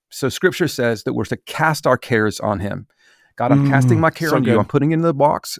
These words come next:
Speaker 1: I'm leaving it there, and I'm going back to bed." Now, when you go back to bed, what's gonna happen? You're gonna spin up on something else. "Oh, it's not this guy that I gotta had a tough con-,
Speaker 2: <laughs>
Speaker 1: conversation with. I've also got this that I, that I have to do. Now, here's another worry. I'm gonna write that
Speaker 2: Mm-hmm.
Speaker 1: down again. I'm gonna take it, and I'm gonna put it in the
Speaker 2: Mm-hmm.
Speaker 1: God box in the kitchen.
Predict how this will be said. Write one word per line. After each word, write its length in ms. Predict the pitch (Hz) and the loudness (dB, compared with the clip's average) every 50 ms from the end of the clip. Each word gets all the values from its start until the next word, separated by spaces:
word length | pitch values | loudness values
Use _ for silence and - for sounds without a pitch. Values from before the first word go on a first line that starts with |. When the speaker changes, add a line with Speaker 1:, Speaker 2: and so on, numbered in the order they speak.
| - _ | -8 _
Speaker 1:
I'm 120 | 110 107 | -4 -2
leaving 280 | 117 117 139 165 175 170 | 0 2 2 2 2 0
it 120 | - - | 0 0
there, 140 | 156 165 160 | 0 0 2
and 80 | 135 113 | 2 0
I'm 100 | 107 113 | 0 0
going 160 | 131 135 131 | 0 0 0
back 140 | 131 127 - | 0 -2 -2
to 80 | 120 | -2
bed." 260 | 101 104 - - 117 - _ _ _ _ _ _ _ _ _ _ - | -4 -4 -4 -4 -8 -14 _ _ _ _ _ _ _ _ _ _ -2
Now, 80 | 151 | 0
when 60 | 170 | 0
you 60 | 175 180 | 2 2
go 80 | 180 | 2
back 140 | 175 180 156 | 2 2 2
to 80 | 175 143 | 0 0
bed, 220 | 131 139 135 120 | 2 2 2 4
what's 160 | 127 123 - | 2 0 -2
gonna 140 | - 107 104 104 | -4 -4 -4 -4
happen? 260 | 104 104 92 - - - _ _ _ | -4 -6 -10 -14 -14 -18 _ _ _
You're 80 | - 127 | -4 -2
gonna 100 | 156 151 | -2 -2
spin 280 | 143 - - 170 160 156 | -2 -4 -4 -2 0 0
up 100 | 151 - | 0 0
on 120 | 147 139 | 0 -2
something 360 | - - 156 147 131 - 135 131 | -2 0 0 0 2 2 4 4
else. 380 | 139 123 - - - - - _ _ _ _ _ _ _ _ _ _ _ _ _ - - | 4 2 2 -2 -10 -16 -16 _ _ _ _ _ _ _ _ _ _ _ _ _ -14 -4
"Oh, 120 | - 160 147 | 0 2 2
it's 80 | 139 - | 2 2
not 160 | 139 131 120 | 2 2 2
this 160 | 135 123 151 | 4 2 4
guy 160 | - 123 123 - | 4 6 4 4
that 100 | 113 113 | 4 4
I 80 | 117 | 2
gotta 160 | - 120 117 104 | 0 0 0 -2
had 100 | 107 98 | -2 -4
a 40 | |
tough 200 | - - - - - | -2 -4 -4 -4 -2
con-, 220 | - 113 110 104 | 0 0 0 0
Speaker 2:
<laughs> 80 | - - | -4 -8
Speaker 1:
conversation 480 | 117 110 - - - 180 170 - 147 127 | -8 -8 -8 -6 -2 -2 0 0 2 2
with. 180 | 117 110 107 - 214 - - - - 139 - | 2 2 0 -2 -10 -20 -20 -20 -20 -6 -2
I've 180 | 123 143 123 | -2 2 4
also 280 | 143 135 127 - 131 117 | 4 4 4 2 -2 0
got 220 | 101 120 110 110 - | 2 2 0 2 2
this 260 | 120 117 107 - - | 0 0 0 -2 -4
that 100 | 104 101 90 101 | -2 -2 -2 -2
I, 40 | 87 | -2
that 140 | - 104 95 | -2 -2 -2
I 20 | |
have 120 | 95 90 - | -4 -6 -8
to 80 | 107 87 | -10 -10
do. 160 | 90 87 90 - | -10 -10 -12 -12
Now, 160 | - 87 110 120 | -12 -8 -6 -2
here's 220 | 131 151 151 143 | 0 0 2 2
another 260 | 151 143 139 131 135 123 | 2 2 4 4 4 4
worry. 220 | 120 113 98 92 | 4 4 4 2
I'm 80 | 92 107 | 0 -2
gonna 100 | 95 85 | -2 0
write 220 | 98 107 131 123 | 2 2 4 4
that 60 | 120 | 4
Speaker 2:
Mm-hmm. 80 | 120 117 | 4 4
Speaker 1:
down 140 | 107 98 101 | 2 2 0
again. 320 | 101 120 143 180 185 - - _ | 0 0 -2 -2 -4 -6 -6 _
I'm 80 | 117 107 | -6 -6
gonna 80 | 107 | -4
take 160 | - 110 107 | -4 -6 -6
it, 40 | 107 | -4
and 80 | 110 107 | -4 -4
I'm 40 | 107 | -4
gonna 120 | 104 104 - | -4 -4 -4
put 160 | - 123 107 | -4 -4 -4
it 80 | 113 - | -2 0
in 80 | - | 0
the 40 | - | 2
Speaker 2:
Mm-hmm. 60 | 117 | 4
Speaker 1:
God 200 | 113 120 131 120 123 | 4 4 2 2 2
box 240 | 120 117 - - | -2 -2 -2 -4
in 40 | 113 | -6
the 60 | 110 | -8
kitchen. 360 | - - 180 175 - 180 165 | -6 -4 -6 -6 -4 -6 -8